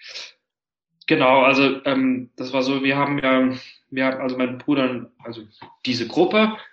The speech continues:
also unser, unser Gremium, <laughs> nenne ich es jetzt mal, beim B D C, wir haben halt uns überlegt, okay, was wollen wir,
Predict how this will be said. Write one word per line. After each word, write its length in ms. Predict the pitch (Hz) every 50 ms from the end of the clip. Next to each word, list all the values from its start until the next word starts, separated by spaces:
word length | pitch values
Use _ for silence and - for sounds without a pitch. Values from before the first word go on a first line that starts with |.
| _ _ -
also 240 | 139 131 127 127 -
unser, 320 | - 139 117 123 120 -
unser 240 | 127 - - 113 110
Gremium, 440 | - - 131 135 160 175 175 175 165
<laughs> 0 |
nenne 140 | 165 165
ich 60 | 160 160
es 80 | 143
jetzt 220 | - 143 147 - 147
mal, 400 | 151 147 156 170 165 - - - -
beim 180 | - 127 123 123
B 120 | 131 131
D 80 | 127 127
C, 180 | 127 160 160
wir 100 | 143 139
haben 160 | 131 127 131 127
halt 240 | 123 127 127 - - _ _ _ _ _
uns 200 | - 135 131 123 131
überlegt, 540 | 127 131 123 123 127 147 147 - - - _ _ _ _ _ _
okay, 420 | - - - - 135 147 160 156 127
was 220 | 123 123 - -
wollen 260 | 139 135 135 131 127
wir, 340 | 131 131 127 123 123 -